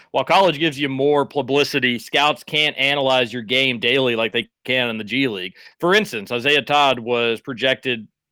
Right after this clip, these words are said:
fifty-two and a half on draft night and got picked thirty-first, and he played in the G League." Well, you're, you're not wrong, but I do think the, your, your point is maybe a little off. The reason why the G League could be good is 'cause it's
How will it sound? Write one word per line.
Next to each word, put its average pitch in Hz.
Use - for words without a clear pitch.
fifty-two 214
and 180
a 160
half 120
on 131
draft 127
night 143
and 135
got 139
picked 160
thirty-first, 165
and 127
he -
played 120
in 110
the 110
G 104
League." 92
Well, 240
you're, 202
you're 190
not 233
wrong, 170
but 151
I 147
do 165
think 156
the, 131
your, 127
your 127
point 143
is 127
maybe 123
a 110
little 107
off. 92
The 165
reason 220
why 170
the 143
G 156
League 151
could 135
be 135
good 160
is 156
'cause 156
it's 139